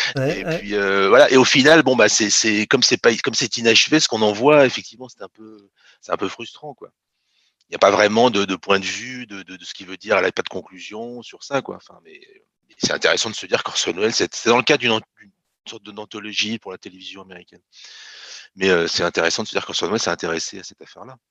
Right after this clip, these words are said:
Speaker 1: Ça, alors, ça, ça me permet de vous, vous poser une question. Ce matin, au réveil, j'ai, j'ai démarré avec une lecture, euh,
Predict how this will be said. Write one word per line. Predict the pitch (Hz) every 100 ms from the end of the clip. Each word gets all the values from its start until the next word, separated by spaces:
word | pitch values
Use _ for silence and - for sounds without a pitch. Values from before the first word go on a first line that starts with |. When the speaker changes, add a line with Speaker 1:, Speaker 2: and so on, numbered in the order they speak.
| -
Speaker 1:
Ça, | - -
alors, | 175 175
ça, | 190 143
ça | 185
me | 185
permet | 175 196 226
de | 185
vous, | 165 151
vous | 135 143
poser | 170 160
une | 170
question. | 143 147 -
Ce | 190 165
matin, | 147 -
au | 165
réveil, | 139 139 151 156
j'ai, | 123 113 110 110 - - - _ _
j'ai | - 120
démarré | 113 156 156 151 165 156
avec | 117 117 113
une | 127 131
lecture, | 131 - 170 151 131
euh, | 117 113 110 110 107